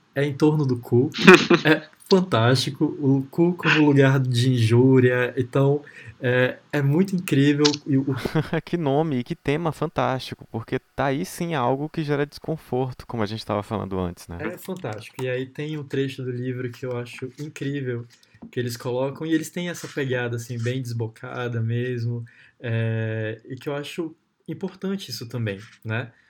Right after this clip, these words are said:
Speaker 1: Até pra gente poder sair daquele lugar de sempre falar tudo muito bonitinho e tal. Não tem um problema nisso, mas eu gosto também dessa pegada mais,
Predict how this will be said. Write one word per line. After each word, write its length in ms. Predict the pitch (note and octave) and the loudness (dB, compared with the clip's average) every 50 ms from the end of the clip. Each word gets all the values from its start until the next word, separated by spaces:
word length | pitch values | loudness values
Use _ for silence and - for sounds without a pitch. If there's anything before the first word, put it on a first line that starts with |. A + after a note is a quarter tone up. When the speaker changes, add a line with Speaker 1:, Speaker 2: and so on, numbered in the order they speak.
| _ _ | _ _
Speaker 1:
Até 240 | - B2 A#2 B2+ A#2+ | -16 -10 -8 -6 -6
pra 140 | A#2+ B2 B2+ | -6 -6 -6
gente 180 | B2+ B2+ A#2+ - | -6 -6 -8 -10
poder 240 | - B2 A#2 A#2+ | -8 -6 -6 -6
sair 300 | A#2+ A#2 - A#2+ A#2 A#2 | -6 -6 -8 -8 -6 -6
daquele 320 | A2+ A2+ A2+ - A#2+ A2+ A2 | -6 -6 -6 -6 -6 -6 -6
lugar 480 | A2+ A#2 A2+ A2+ A2 A2 A2+ A#2 A#2 | -4 -4 -4 -4 -4 -4 -4 -4 -4
de 80 | A2 A2+ | -6 -6
sempre 360 | A2+ - - A#2 A#2 A#2 A#2 | -8 -10 -8 -6 -6 -6 -6
falar 300 | A2+ - - A2+ A2+ A2+ | -8 -10 -10 -10 -8 -10
tudo 240 | A2+ - A#2 A2+ A2 | -10 -10 -8 -8 -6
muito 300 | A2 A2+ A2+ A2+ A2+ A#2+ | -6 -6 -6 -6 -6 -6
bonitinho 600 | A2 A2 G#2+ G#2+ A2 - - - B2+ C3 C3 B2 | -6 -6 -6 -8 -10 -12 -12 -8 -8 -6 -6 -6
e 40 | A#2+ | -8
tal. 120 | B2 - | -8 -8
Não 140 | G3 C4 C#4+ | -6 -6 -6
tem 200 | C#4 - C4+ C4 | -4 -2 0 0
um 60 | C4 | 0
problema 460 | C4 C4 A#3+ G3+ G3 F#3+ F#3+ E3+ C#3+ | 0 -2 -2 0 0 0 0 0 -2
nisso, 340 | A#2+ A#2 A2+ - - - A#2 A2+ - _ - _ _ _ - | -2 -2 -2 -4 -8 -14 -18 -20 -20 _ -20 _ _ _ -12
mas 140 | F#3 F3 F#3+ | -10 -8 -8
eu 80 | F3+ | -6
gosto 260 | E3+ E3 E3 D#3+ - | -4 -4 -4 -6 -8
também 240 | - D#3+ D3+ D3+ D3 | -10 -8 -6 -4 -4
dessa 220 | C#3 C#3+ C#3 D3+ C3+ | -4 -4 -4 -6 -8
pegada 440 | - C#3+ C3 B2+ B2+ B2+ B2 B2+ B2 | -6 -4 -2 -2 -2 -2 -2 -2 -4
mais, 600 | B2 B2+ B2+ B2 A#2+ A#2 A#2 A2+ A2+ - - - | -4 -4 -4 -2 -2 -2 -2 -4 -6 -8 -12 -18